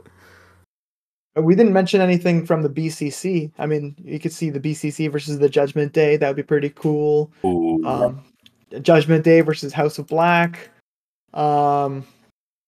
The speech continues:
Speaker 2: there's just a lot here, honestly. Um,
Speaker 3: Hey, yo, I just thought of one.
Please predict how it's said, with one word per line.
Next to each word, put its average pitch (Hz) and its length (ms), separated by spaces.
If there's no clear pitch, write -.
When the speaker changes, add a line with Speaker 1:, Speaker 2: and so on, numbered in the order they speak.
Speaker 2:
there's 151 160
just 214 160
a 139 60
lot 127 440
here, 139 320
honestly. 131 540
Um, 131 720
Speaker 3:
Hey, 180 240
yo, 143 440
I 123 120
just 175 220
thought 165 180
of 104 160
one. 95 240